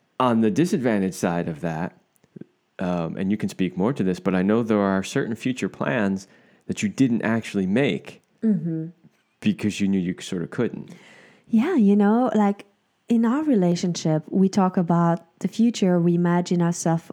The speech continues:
Speaker 2: older, what it would be like to be either retired or some of the plans that we have. And I noticed that that created a depth of intimacy that I never experienced in the ten years that I was in older relationship, because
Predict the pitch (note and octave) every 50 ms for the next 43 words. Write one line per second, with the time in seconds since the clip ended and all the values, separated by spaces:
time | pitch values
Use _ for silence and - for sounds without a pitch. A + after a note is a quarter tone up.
0 | - F3+ E3+ E3+ F3 F3+ E3+ F#3+ F3+ F3 F3 E3+ E3+ E3+ E3+ E3 F3 F3 F3 F3
1 | E3+ F3 E3 - F#3+ F3 F3 E3+ E3+ E3+ E3+ F3 E3+ - G3 F3 E3 F#3+ F3 F3
2 | F3 E3+ E3 E3 E3 E3 E3 D#3+ E3+ E3+ E3 - - E3+ E3 E3 E3 E3 E3+ E3
3 | E3 E3 E3 E3 D#3+ F3 E3 D#3+ - - C4+ D4+ E4 D#4+ C#4+ A#3+ A3 A3 - G3
4 | G3 F#3+ F#3 F#3 F3 - F#3+ F3 E3+ D#3+ E3+ G3 A#3 C4 A3 E3+ D3+ C#3+ C#3+ C#3
5 | C#3+ - - - - - - - - _ _ - G#3 G#3+ G3+ G3 F#3+ G3 F#3+ G3
6 | G3+ - _ G3 G#3 G3+ G3+ G3+ G#3 A#3+ C#4+ - D#4+ B3+ G3+ - F#3 F3+ F3 F#3
7 | F3+ G#3+ - - - - A3 G3+ G3+ G#3 G3 G3 F#3 F3+ - - F#3+ F3 E3+ -
8 | - F#3+ F#3+ G3 - - F3 E3+ - F#3+ F3+ F3 - G#3+ G#3+ A#3 A#3 - - -
9 | F#3+ F3 F3+ E3+ E3+ E3+ E3+ F3 F3+ F#3 F#3+ G3 G#3+ B3+ C4 D4 C#4 A3 G3+ -
10 | - - G#3+ G3+ G3 F#3+ F#3 F3 - G3 F#3 F#3 F3 F3 - - - - F#3+ G3
11 | F#3+ F#3+ F#3 F#3 F#3+ F#3+ F#3+ F#3 F3 F#3 F3+ - - F#3 F#3 F#3 F3+ F3 F3+ F3
12 | F3+ G3 F#3+ F#3 F#3+ F#3+ F3 F3+ F3 E3+ F3+ G3 G3+ - A3+ G#3 - - D#3+ E3+
13 | - - G#3+ G#3+ - A3 G#3 G3+ G3+